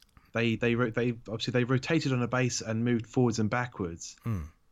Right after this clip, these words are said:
Speaker 1: um, but not to move a point, not to move a sensor on the screen to detect the flashing, which is how light guns worked. Um, they acted like a li-, a, a literal joystick.
Speaker 2: Oh, right, okay. Wow.
Speaker 1: So when you're rotating the gun left or right, it's moving a cursor left or right across the screen.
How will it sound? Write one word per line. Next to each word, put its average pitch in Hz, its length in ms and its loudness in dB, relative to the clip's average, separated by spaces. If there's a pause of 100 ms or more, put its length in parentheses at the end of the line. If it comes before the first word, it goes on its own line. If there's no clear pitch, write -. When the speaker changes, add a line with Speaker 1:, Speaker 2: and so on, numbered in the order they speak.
(160)
Speaker 1:
um, 107 320 -2
but 117 140 4
not 139 180 4
to 139 100 2
move 127 400 4
a 117 60 -4
point, 127 360 0 (420)
not 147 300 2
to 143 180 0
move 135 320 6
a 117 80 2
sensor 131 500 -2
on 117 140 0
the 117 80 0
screen 117 440 0
to - 160 -2
detect 117 440 -4
the 101 80 -2
flashing, 98 540 -2
which 95 100 -6
is - 60 -8
how 98 120 -2
light 98 220 -6
guns 95 200 -4
worked. 98 280 -2 (340)
Um, 123 360 2 (560)
they 143 140 4
acted 143 280 0
like 127 180 2
a 147 40 2
li-, 131 420 0
a, 127 60 0
a - 20 6
literal 135 320 2
joystick. 135 720 -2 (220)
Speaker 2:
Oh, 156 160 0
right, 196 320 -4
okay. 80 260 -10 (160)
Wow. 127 140 -4
Speaker 1:
So 131 100 -6
when 139 120 0
you're 147 80 4
rotating 143 360 0
the 131 60 -2
gun 123 220 -2
left 123 240 -6
or 113 120 -2
right, 101 440 -2
it's 110 180 -4
moving 123 240 4
a 107 60 0
cursor 120 420 0
left 110 260 0
or 113 60 4
right 110 240 0
across 107 260 -4
the 101 80 -4
screen. 92 460 0